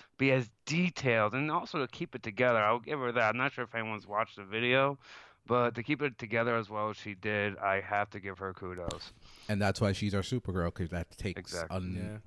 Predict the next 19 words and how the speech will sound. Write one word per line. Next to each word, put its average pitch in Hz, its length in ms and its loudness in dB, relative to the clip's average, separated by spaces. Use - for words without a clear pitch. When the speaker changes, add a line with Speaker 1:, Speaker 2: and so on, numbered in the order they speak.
Speaker 2:
enormous 107 420 0
amount 90 240 -2
of 87 60 -4
strength - 320 -8
to 87 80 -6
come 85 180 -4
out 80 120 -2
like 76 180 -2
that. 76 220 0
Speaker 3:
Absolutely, 104 220 -10
absolutely. 104 600 -10
Speaker 2:
So, 101 60 -14
I 220 80 4
must 262 240 4
say, 160 140 6
we 143 240 2
are 139 120 4
blessed 107 720 -2
with 104 200 0